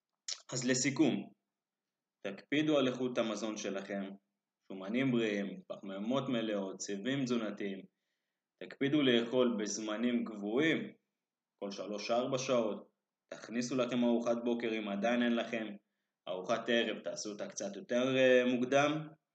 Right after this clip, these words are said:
וזהו, אני מקווה מאוד שהפודקאסט הזה עזר לכם.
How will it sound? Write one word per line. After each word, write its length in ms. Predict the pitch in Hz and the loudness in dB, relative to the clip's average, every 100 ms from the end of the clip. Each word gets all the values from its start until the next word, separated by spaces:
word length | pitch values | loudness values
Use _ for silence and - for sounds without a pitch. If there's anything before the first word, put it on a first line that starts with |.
| _ _ _ _ _ _ _ _ _ _ - | _ _ _ _ _ _ _ _ _ _ -6
וזהו, 400 | 107 104 95 98 | -4 -4 -4 -4
אני 100 | 107 | -6
מקווה 340 | 107 107 151 | -2 0 2
מאוד 200 | 160 160 | 2 2
שהפודקאסט 560 | 131 117 135 135 120 - | 0 -2 -2 -2 -4 -2
הזה 220 | 101 98 | -4 -4
עזר 260 | 98 139 120 | 0 4 4
לכם. 280 | 98 98 | 2 -6